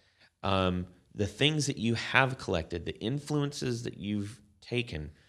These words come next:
uh, both from the guitar world and your world in, in, in the furniture, represents the most complete idea of those things put together that I personally have seen. And that's what struck me.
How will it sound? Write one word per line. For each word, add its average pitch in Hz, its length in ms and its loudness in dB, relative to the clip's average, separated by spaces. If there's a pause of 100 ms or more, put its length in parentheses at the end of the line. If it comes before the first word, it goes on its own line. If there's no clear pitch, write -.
(500)
uh, 85 200 -2
both 101 240 4
from 104 140 -4
the 98 180 2
guitar 101 360 4
world 101 280 4
and 90 320 0
your 90 320 0 (100)
world 95 580 -2
in, 92 200 -6
in, 90 340 -8
in 92 160 -8
the 87 80 -10
furniture, 87 680 -2 (1120)
represents 110 800 4 (1000)
the 104 240 2
most 120 420 4
complete - 720 -8 (260)
idea 92 680 0
of 90 320 -2
those 92 240 0
things 92 180 -4
put 90 200 -6
together 85 320 -2
that 85 220 -6
I 117 200 8
personally 85 520 -4
have 82 160 -6
seen. 85 380 -6 (140)
And 95 180 -2
that's 107 260 4
what - 140 -6
struck - 320 -2
me. - 200 -14